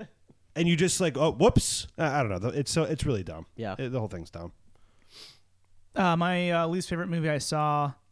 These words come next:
Speaker 3: Um,
Speaker 1: I'm wondering, uh, 'cause mine is, is one of two, and I'm
Speaker 3: Yeah.
Speaker 1: wondering.
Speaker 3: Um, this one, I, I said, ultimately said Solo. I thought it was my least favorite one I saw in theaters.
Speaker 1: Oh wow.
Speaker 2: Oh, I like Solo.
Speaker 3: Um,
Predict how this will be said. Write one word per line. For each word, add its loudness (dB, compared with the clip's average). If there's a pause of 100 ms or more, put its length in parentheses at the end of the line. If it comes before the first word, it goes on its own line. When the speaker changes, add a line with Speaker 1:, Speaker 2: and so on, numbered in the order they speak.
(240)
Speaker 3:
Um, -8 (460)
Speaker 1:
I'm -10
wondering, -2 (640)
uh, 0
'cause 0
mine 2
is, -4 (140)
is -4
one 0
of -2
two, -2
and -6
I'm 0
Speaker 3:
Yeah. 2
Speaker 1:
wondering. -2 (1080)
Speaker 3:
Um, 2
this 0
one, 0 (840)
I, 0
I 0
said, 0
ultimately 0
said -4
Solo. -4 (200)
I -8
thought -4
it 0
was -4
my -4
least -4
favorite -6
one -8
I -10
saw -8
in -12
theaters. -12
Speaker 1:
Oh 0
wow. -4 (160)
Speaker 2:
Oh, -10
I -10
like -8
Solo. -14
Speaker 3:
Um, 0